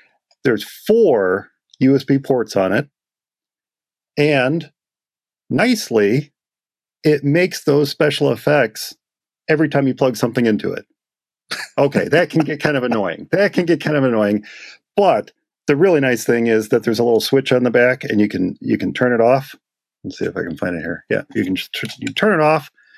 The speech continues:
and then when you plug stuff into it, it just flashes the light on top. It doesn't make the sound effects. But if you like to have a little, a little tardis whooshing sound in your life,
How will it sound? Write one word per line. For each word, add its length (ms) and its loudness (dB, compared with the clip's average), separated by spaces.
and 160 0
then 140 4
when 100 2
you 80 2
plug 240 0
stuff 260 0
into 320 0
it, 140 4
it 80 4
just 240 0
flashes 460 0
the 60 2
light 220 2
on 140 -2
top. 320 0
It 100 0
doesn't 340 0
make 260 -2
the 100 -4
sound 260 -2
effects. 420 -8
But 340 2
if 220 2
you 200 4
like 500 0
to 100 0
have 340 2
a 60 -6
little, 500 0
a 80 0
little 380 4
tardis 500 0
whooshing 460 2
sound 380 0
in 100 0
your 120 4
life, 380 2